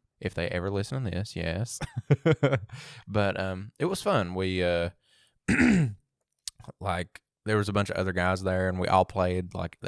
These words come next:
Xbox. We played Black Ops Zombies and stuff, and we all were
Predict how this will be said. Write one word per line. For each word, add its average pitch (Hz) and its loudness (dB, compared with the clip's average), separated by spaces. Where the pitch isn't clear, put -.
Xbox. 90 2
We 92 -2
played 90 -2
Black 90 -2
Ops - -2
Zombies 85 -2
and 87 -6
stuff, 87 -4
and - -8
we 87 -6
all 90 -2
were 87 -8